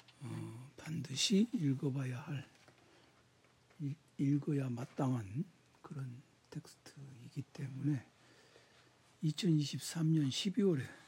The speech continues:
출간이 되었습니다. 드디어. 제가 프리-, 슐레겔 전집을 갖고 있지는 않아요. 낭만주의 엄청난,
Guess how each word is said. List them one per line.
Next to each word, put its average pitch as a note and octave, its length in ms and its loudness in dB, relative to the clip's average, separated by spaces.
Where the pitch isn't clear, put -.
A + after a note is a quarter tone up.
출간이 D3+ 520 -4
되었습니다. - 640 -6
드디어. B2+ 320 -6
제가 D#3+ 200 -4
프리-, G#3 320 0
슐레겔 A3 480 4
전집을 D3 480 6
갖고 C#3+ 320 0
있지는 G3 360 2
않아요. C#3 340 0
낭만주의 C3 540 -2
엄청난, C3+ 540 -2